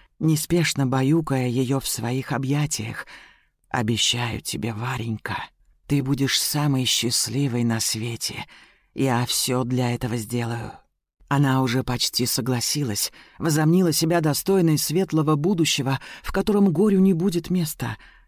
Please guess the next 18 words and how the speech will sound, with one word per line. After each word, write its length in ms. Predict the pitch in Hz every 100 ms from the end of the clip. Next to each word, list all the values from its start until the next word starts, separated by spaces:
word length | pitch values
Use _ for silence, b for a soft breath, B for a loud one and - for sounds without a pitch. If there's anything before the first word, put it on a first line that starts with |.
| b -
Только 260 | 165 151
чужой 440 | 147 143 131 143 135
голос 420 | 156 160 160 -
неожиданно 680 | 156 143 123 156 147 143
выбил 360 | 127 151 139 135
почву 480 | - 156 156 117 143
из-под 520 | - 139 - 131 131
ног, 280 | 151 156 - B B B
поднялись 480 | 175 156 156 170 160
в 140 | 135 151
ужасе 400 | 160 156 - 151
волоски 460 | 143 135 - -
на 100 | 143
загривке. 640 | 135 131 156 160 - 170 156 B B _
Варя 340 | - 165 180 170
дернулась 560 | 151 170 165 160 156
в 60 | -
сторону, 540 | - 190 180 190 196